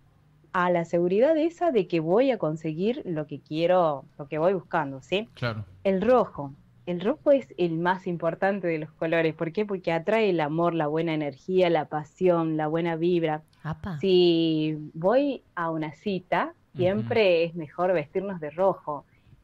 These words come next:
Speaker 1: Eso va a generar algo en la otra persona. Van a observar que la persona va a mirar el atuendo, así sea muy simple, o sea, no necesito algo muy sofisticado, pero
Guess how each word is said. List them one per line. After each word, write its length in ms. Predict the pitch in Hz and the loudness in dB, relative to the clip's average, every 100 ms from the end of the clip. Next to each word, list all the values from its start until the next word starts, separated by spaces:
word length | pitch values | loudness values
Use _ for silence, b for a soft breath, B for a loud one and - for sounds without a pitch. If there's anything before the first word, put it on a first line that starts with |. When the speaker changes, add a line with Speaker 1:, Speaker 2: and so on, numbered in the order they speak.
| _ | _
Speaker 1:
Eso 400 | 214 220 226 196 | 0 2 0 2
va 120 | 175 | 0
a 40 | |
generar 580 | 196 180 165 170 202 220 - | 0 -4 -2 0 0 -4 -8
algo 440 | 196 240 214 165 | -2 0 0 -2
en 100 | 156 | -2
la 100 | 156 | -4
otra 160 | 160 156 | -4 -6
persona. 360 | 151 165 160 | -6 -4 -2
Van 160 | 156 160 | -2 -2
a 80 | 156 | -4
observar 520 | 160 170 170 185 208 | -4 -4 0 0 0
que 200 | 196 165 | -4 -4
la 120 | 151 | -4
persona 400 | 147 151 208 220 | -8 -12 -10 -6
va 100 | 180 | -6
a 40 | 165 | -6
mirar 480 | 151 156 175 170 - b b b _ _ | -6 -4 -4 -4 -8 b b b _ _
el 200 | - 170 | -6 -2
atuendo, 680 | 160 151 170 190 208 208 196 | -2 -2 2 2 2 2 2
así 220 | 214 - | 2 0
sea 280 | 392 - 381 | -2 0 2
muy 380 | 262 254 415 311 | 2 2 2 0
simple, 420 | - 262 277 170 | 0 -2 -2 -2
o 40 | 165 | -4
sea, 120 | 240 | -4
no 140 | 240 | -2
necesito 640 | 226 190 180 180 247 220 180 | -4 -2 -4 -6 -8 0 2
algo 260 | 180 180 | 4 2
muy 440 | 160 165 180 190 180 | 0 -2 0 0 -2
sofisticado, 880 | 170 - 165 175 175 180 180 202 196 | -4 -4 -6 -8 -6 -2 0 0 0
pero 320 | 165 156 | -2 -2